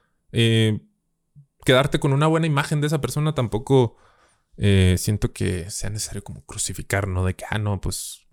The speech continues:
no se dio y, pues, se pasó de lanza, ¿verdad? Pues, X, o sea, esas cosas, eh, al final de cuentas las seguimos cargando y, pues, no, no está chido como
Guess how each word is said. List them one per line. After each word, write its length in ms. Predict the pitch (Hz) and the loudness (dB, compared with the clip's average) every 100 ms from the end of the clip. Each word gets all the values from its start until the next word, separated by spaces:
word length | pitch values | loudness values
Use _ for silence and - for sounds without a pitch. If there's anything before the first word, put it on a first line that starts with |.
| - | -6
no 160 | 95 | -2
se 140 | - 98 | 0 4
dio 200 | 120 120 | 6 6
y, 80 | 107 | 2
pues, 200 | - - | -2 -8
se 160 | - | -10
pasó 240 | - 98 92 | -8 -6 -2
de 60 | |
lanza, 220 | 104 120 | 0 2
¿verdad? 340 | 113 92 117 131 - - - _ _ - | 2 2 2 0 -8 -20 -20 _ _ -10
Pues, 140 | - 170 | 0 2
X, 200 | 143 120 | 4 2
o 80 | |
sea, 140 | 120 127 | 4 4
esas 180 | 151 143 | 4 0
cosas, 400 | 147 151 143 - | 0 0 0 -4
eh, 200 | 98 104 | -2 0
al 120 | 90 | 0
final 360 | - 113 110 107 | -2 -2 -2 -4
de 80 | |
cuentas 280 | 123 123 131 | -4 -6 -4
las 140 | 123 104 | -6 -6
seguimos 320 | 92 117 117 | -6 -6 -6
cargando 480 | - 92 107 123 127 | -8 -4 -2 0 -2
y, 80 | |
pues, 240 | 107 - - | -4 -10 -16
no, 340 | 92 95 92 - - | -12 -12 -12 -18 -4
no 140 | 101 | 2
está 200 | 120 - | 2 2
chido 320 | - - 127 123 | 0 4 4 4
como 440 | 113 95 82 - | 2 2 2 -4